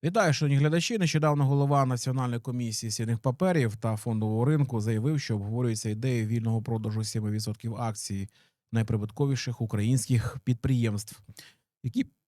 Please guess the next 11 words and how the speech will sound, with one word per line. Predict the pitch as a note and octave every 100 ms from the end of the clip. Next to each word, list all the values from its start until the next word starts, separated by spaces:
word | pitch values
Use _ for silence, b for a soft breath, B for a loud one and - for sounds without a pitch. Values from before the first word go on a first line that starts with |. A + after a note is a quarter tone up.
| _
повністю | - D3+ C#3+ A2+ A2+
належать | A2+ A#2 A#2
державі. | A2+ A#2+ G#2+ F2 -
Про | G#2
це | G#2+ F3+
він | D#3+ A2 G2
заявив | A2 A2 C#3 A#2+
на | A2
прес-конференції | G#2+ - G2 G#2+ A#2+ G#2 G2
четвертого | - G#2 G#2 G2+
березня. | F#2+ G2 D2 -